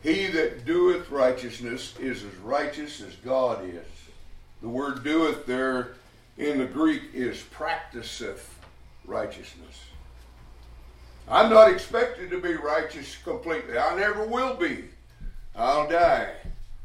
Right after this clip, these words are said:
with sin in my life. It'll not be there by commission. It'll be there by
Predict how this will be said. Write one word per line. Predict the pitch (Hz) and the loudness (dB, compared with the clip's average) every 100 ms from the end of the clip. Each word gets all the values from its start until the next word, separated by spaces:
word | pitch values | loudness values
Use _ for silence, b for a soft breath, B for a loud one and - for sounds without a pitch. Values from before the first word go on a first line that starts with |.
| - - - - - - - - - - - - - | -14 -14 -14 -14 -14 -14 -16 -14 -16 -16 -18 -20 -10
with | 117 - | -10 -8
sin | 147 123 92 | -8 -8 -10
in | 87 | -14
my | 95 95 | -14 -12
life. | 95 92 - - - - - - - - - - - - - - | -12 -12 -14 -20 -20 -20 -20 -20 -20 -20 -20 -20 -20 -20 -20 -8
It'll | 123 147 | -6 -2
not | 160 151 147 | 0 -2 -2
be | 156 | -4
there | 139 139 135 | 0 0 0
by | 117 123 | 0 -2
commission. | 117 123 104 123 - 104 104 | -2 -6 -4 -4 -6 -10 -8
It'll | 113 113 | -8 -8
be | 135 139 | -10 -8
there | 131 131 | -6 -6
by | 110 123 120 117 | -6 -4 -2 -4